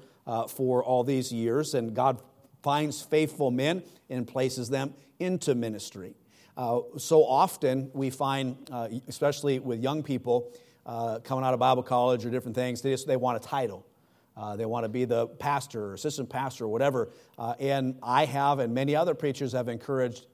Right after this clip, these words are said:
uh, people in churches, do, uh, do what the Lord wants you to do, and do it right now without a title, without a paycheck.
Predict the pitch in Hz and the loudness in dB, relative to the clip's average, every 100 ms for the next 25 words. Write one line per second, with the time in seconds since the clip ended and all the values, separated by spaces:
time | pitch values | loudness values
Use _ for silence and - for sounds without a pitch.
0 | - 113 113 151 147 143 131 147 147 147 | -16 -14 -8 -2 0 0 -2 -2 -2 -2
1 | 165 143 127 117 - - - 113 139 160 | -2 -2 -4 -4 -12 -20 -12 -2 2 4
2 | 190 226 220 - _ - 131 127 123 131 | 4 2 -2 -12 _ 0 2 4 2 -2
3 | 117 170 202 165 151 143 - - 131 123 | 0 2 4 6 6 6 -6 -4 0 2
4 | 135 151 139 147 147 - 135 120 131 156 | 4 4 4 0 0 -4 -4 -2 0 2
5 | 131 127 131 131 123 123 156 143 131 131 | 2 0 -2 -4 -2 2 4 4 2 0
6 | 135 131 127 117 127 151 160 160 139 131 | 0 2 2 0 2 4 4 4 2 2
7 | 131 127 120 113 135 139 135 135 131 - | 2 2 0 -2 0 0 -2 -4 -4 -2
8 | 135 127 | -2 0